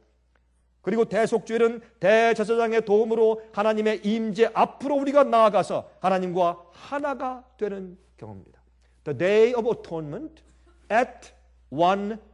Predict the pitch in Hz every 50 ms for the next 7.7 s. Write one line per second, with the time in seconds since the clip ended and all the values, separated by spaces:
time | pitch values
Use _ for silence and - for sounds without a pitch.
0 | _ _ - 123 139 175 202 220 202 - 202 220 220 226 226 226 208 - - 165
1 | 170 185 180 - 151 151 147 160 175 147 110 - - - - - - 139 165 165
2 | 170 180 196 208 202 190 202 - - _ _ _ - 139 151 160 147 185 160 -
3 | - 180 170 170 175 175 160 156 165 165 156 - - 196 143 135 156 160 160 143
4 | - - _ _ - 175 190 220 240 240 - - - - 190 208 220 220 226 226
5 | 233 233 - - 180 185 190 196 196 - 185 190 185 165 160 151 143 139 127 113
6 | 107 - _ _ _ _ _ _ _ _ _ _ _ _ _ _ _ _ _ _
7 | _ _ _ _ _ _ - 190 220 220 240 226 185 139